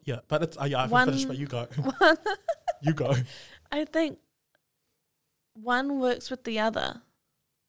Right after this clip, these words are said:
Speaker 2: Both and.
Speaker 1: Mm.
Speaker 2: Not this or that. And I think that's kind of what we're dancing around in this conversation is your piece, yes, my piece, yes. How does that work together rather than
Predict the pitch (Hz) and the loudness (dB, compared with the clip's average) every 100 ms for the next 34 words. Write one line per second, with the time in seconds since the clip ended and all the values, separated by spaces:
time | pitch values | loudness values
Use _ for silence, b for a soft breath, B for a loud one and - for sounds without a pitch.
0 | _ _ _ _ _ _ _ 226 233 233 | _ _ _ _ _ _ _ 0 0 -2
1 | - 202 - - - _ _ _ - 202 | -6 -6 -6 -10 -16 _ _ _ 0 2
2 | 131 120 _ - 233 220 - _ _ _ | 2 -2 _ -10 -2 -2 -2 _ _ _
3 | _ 226 214 - - 214 233 202 - - | _ -4 -4 -6 -2 2 2 0 -6 -8
4 | - - _ _ _ _ _ - 214 208 | -12 -20 _ _ _ _ _ -8 -8 -4
5 | 220 - - 196 - - - 208 196 190 | -6 -6 -4 -4 -6 -10 -6 -4 -4 -4
6 | 196 190 214 254 247 185 185 196 208 196 | -6 -4 -2 -2 -4 -6 -4 -4 -6 -10
7 | - 202 196 202 214 202 202 202 208 - | -10 -10 -8 -8 -6 -8 -8 -10 -12 -16
8 | b b b b - 240 247 226 196 - | b b b b -2 -2 -2 -8 -12 -8
9 | 220 285 - 220 233 226 208 196 208 202 | -8 -8 -10 -6 -6 -6 -10 -12 -12 -12
10 | - - 240 240 233 214 208 - 202 208 | -10 -4 -2 0 -2 -2 -4 -4 -4 -6
11 | - - 202 190 185 - - _ _ _ | -6 -12 -10 -8 -8 -8 -12 _ _ _
12 | _ _ _ _ _ 208 208 202 196 180 | _ _ _ _ _ -4 -4 -2 -2 -4
13 | 190 | -8